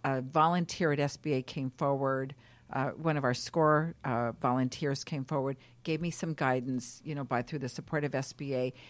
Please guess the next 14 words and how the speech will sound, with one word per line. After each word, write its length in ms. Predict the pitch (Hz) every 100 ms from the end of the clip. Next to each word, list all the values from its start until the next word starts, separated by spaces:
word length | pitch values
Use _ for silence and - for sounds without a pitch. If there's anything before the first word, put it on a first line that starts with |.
| -
And 160 | 156 170
now 200 | 165 170
what 120 | 165
I'm 140 | 165 147
doing 260 | 147 139
is 160 | 135 127
I'm 200 | 131 135
now 240 | 135 127
employing, 680 | 139 139 - 156 135 131 135 - - -
you 80 | 160
know, 140 | 143 - -
thirty 360 | 190 185 180 175
other, 300 | 160 160 120
uh, 160 | 143